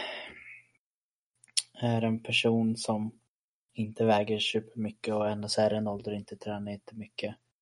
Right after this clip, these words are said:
eh, så är det, liksom, den här uträkningen var inte tanken att vara under en längre period, eh, om jag minns helt rätt, utan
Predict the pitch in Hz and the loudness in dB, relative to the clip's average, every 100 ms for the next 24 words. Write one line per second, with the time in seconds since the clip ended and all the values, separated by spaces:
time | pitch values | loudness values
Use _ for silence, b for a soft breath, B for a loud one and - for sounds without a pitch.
0 | _ _ _ _ _ _ - 104 101 98 | _ _ _ _ _ _ -8 -6 -4 -6
1 | 101 107 _ - 113 107 104 101 - 104 | -8 -12 _ -2 4 4 4 0 -6 -6
2 | 104 104 107 104 101 - _ - 117 117 | -2 -2 2 2 2 -2 _ -2 -2 0
3 | 107 101 - 107 104 104 104 98 - 107 | 0 0 -2 -4 -2 -2 -4 -6 -10 -10
4 | 104 - 101 101 107 123 120 110 101 104 | -8 -8 -6 -4 -6 -6 -2 2 2 2
5 | 104 104 101 104 104 104 104 104 110 107 | -2 -4 -4 -4 -4 -6 -6 -4 0 0
6 | 110 _ - _ _ 117 104 - 120 117 | -2 _ -20 _ _ -10 -10 -10 -10 -8
7 | 107 110 - 110 107 - - - 123 - | -8 -10 -8 -10 -10 -8 -10 -10 -14 -10
8 | 110 | -10